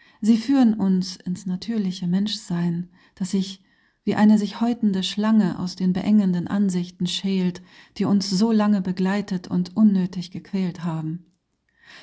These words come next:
Dann sehen wir, dass die Sonne auch in der Dunkelheit der Nacht scheint,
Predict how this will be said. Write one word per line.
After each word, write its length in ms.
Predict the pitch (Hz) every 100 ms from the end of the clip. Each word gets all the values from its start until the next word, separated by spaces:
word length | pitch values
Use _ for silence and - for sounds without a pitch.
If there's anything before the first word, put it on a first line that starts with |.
| -
Dann 220 | 226 240
sehen 380 | 214 233 247 175
wir, 380 | 175 175 175 175 _
dass 160 | 180 180
die 100 | 180
Sonne 480 | 170 180 190 196 -
auch 260 | 190 202
in 140 | - 196
der 100 | 202
Dunkelheit 580 | 220 247 214 180 180 180
der 100 | 175
Nacht 320 | 196 190 -
scheint, 480 | - 175 170 175